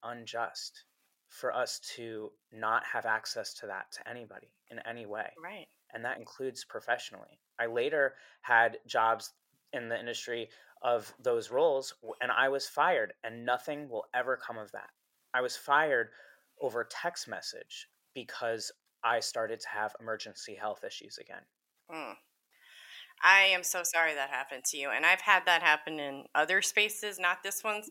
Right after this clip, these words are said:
Speaker 2: specifically, mostly because I'm self-employed, <laughs> but, um, I have had people completely just ignore my boundaries that I set, you know, professionally. Like, I,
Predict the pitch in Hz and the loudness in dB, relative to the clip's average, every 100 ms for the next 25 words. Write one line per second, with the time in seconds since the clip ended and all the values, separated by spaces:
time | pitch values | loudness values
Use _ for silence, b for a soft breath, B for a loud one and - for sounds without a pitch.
0 | - - - - - - 285 349 359 294 | -6 -2 -2 -2 -4 -6 -6 -6 -6 -8
1 | 240 240 214 214 - 202 170 196 160 151 | -4 -4 -2 -4 -4 -6 -10 -8 -6 -6
2 | 139 143 135 135 165 156 147 - - 160 | -6 -8 -12 -12 -4 -2 -2 -4 -4 -2
3 | 165 208 - - 247 - 190 - B 523 | 2 2 4 8 8 8 4 2 B 2
4 | B B - 214 226 202 196 - - 220 | B B 10 10 12 12 12 6 4 8
5 | 208 - 214 196 190 - 190 - 196 - | 8 6 -6 -4 -6 -6 -8 -6 -6 -4
6 | 202 180 170 - _ _ _ _ _ _ | -4 -4 -4 -8 _ _ _ _ _ _
7 | _ _ - 226 202 - - - _ _ | _ _ -6 -2 0 0 -4 -12 _ _
8 | _ _ _ _ - 196 190 180 185 196 | _ _ _ _ -2 -2 -2 0 2 6
9 | 180 170 147 - - 165 156 160 156 170 | 6 6 2 -2 -2 2 4 6 4 4
10 | 170 151 151 151 151 139 160 - 156 139 | 0 -2 -2 0 2 2 0 0 2 2
11 | - 147 139 - 160 160 143 - 143 135 | -2 0 2 2 6 8 8 6 0 0
12 | 131 - 120 131 | 0 2 0 0